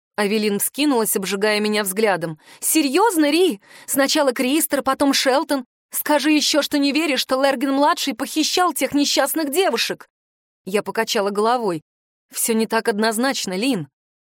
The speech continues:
Подруга посмотрела на меня серьезно и строго. "Все как раз однозначно. Я не узнаю тебя, Ри, и это меня пугает. Мне кажется, Росс что-то сделал с тобой.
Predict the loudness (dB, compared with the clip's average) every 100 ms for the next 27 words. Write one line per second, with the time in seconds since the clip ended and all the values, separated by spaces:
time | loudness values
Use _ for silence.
0 | _ _ _ -6 -4 -2 -2 -2 -2 -2
1 | -2 0 -2 0 -2 -2 -2 -4 -4 -2
2 | -2 -4 -4 -2 -2 -4 -12 _ _ _
3 | _ _ -10 -2 -2 0 -4 -2 -2 0
4 | 0 0 2 0 0 -6 -8 -12 _ _
5 | _ -4 -2 2 0 2 0 2 -2 -2
6 | -2 -2 -4 -10 _ _ 0 2 2 -2
7 | -2 -2 -2 0 0 -2 -10 _ _ _
8 | 2 2 4 0 0 0 2 2 0 -4
9 | _ -10 -4 -2 0 -2 2 2 2 0
10 | -2 0 0 -2